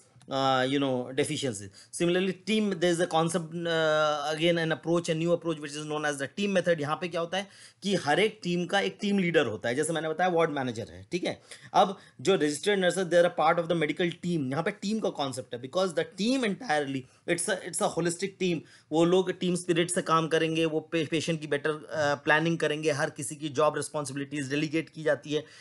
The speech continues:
कम्युनिकेशन उसमें बेटर होता है। But again, इसमें ज़्यादा स्टाफ चाहिए होता है, लीडरशिप क्वालिटीज़ के अंदर बहुत स्टेबल होनी चाहिए, और अगर सारे मिलकर प्रॉपरली काम करते हैं, तभी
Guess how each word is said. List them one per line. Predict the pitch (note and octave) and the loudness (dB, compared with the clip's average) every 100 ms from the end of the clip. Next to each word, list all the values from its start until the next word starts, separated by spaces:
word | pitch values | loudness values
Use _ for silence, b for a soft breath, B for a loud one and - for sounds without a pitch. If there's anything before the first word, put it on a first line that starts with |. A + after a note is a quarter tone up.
| B | B
कम्युनिकेशन | D#3+ D#3+ E3 E3 E3+ | 0 2 4 2 2
उसमें | D#3+ D#3 C#3+ | 0 0 -2
बेटर | C3 D3 | 0 0
होता | C#3+ D3 | 2 2
है। | |
But | D3+ | 2
again, | D3 C#3 D#3+ | 0 0 0
इसमें | D#3+ E3 C#3+ | 0 0 0
ज़्यादा | B2+ C3 | 2 2
स्टाफ | C3 D3 D3 - | 0 2 0 0
चाहिए | D#3 D3+ | -6 -4
होता | D3 D#3+ | -2 -2
है, | E3 - b b | -4 -6 b b
लीडरशिप | C#3+ E3 F#3 E3 F#3+ F3 B B E3 | 2 4 2 2 0 0 B B -2
क्वालिटीज़ | E3 D#3+ D3+ E3 E3+ F3 | 2 4 4 4 0 0
के | |
अंदर | D#3+ D#3 | 0 2
बहुत | D3+ D3 | 0 0
स्टेबल | - D3+ F3 | 0 2 4
होनी | D#3+ D#3 | 4 0
चाहिए, | D3+ F3+ F#3+ F#3 B B | 0 0 0 -4 B B
और | C#3 | 2
अगर | D3+ | 4
सारे | E3 - C#3 G3 | 2 2 4 4
मिलकर | G3+ F3 F#3+ | 4 2 0
प्रॉपरली | E3 D#3+ E3+ E3 | 0 0 0 0
काम | D#3+ D3+ | 0 -2
करते | D#3 G#3+ | -2 0
हैं, | |
तभी | D#3 C#3 G#3 | 0 2 0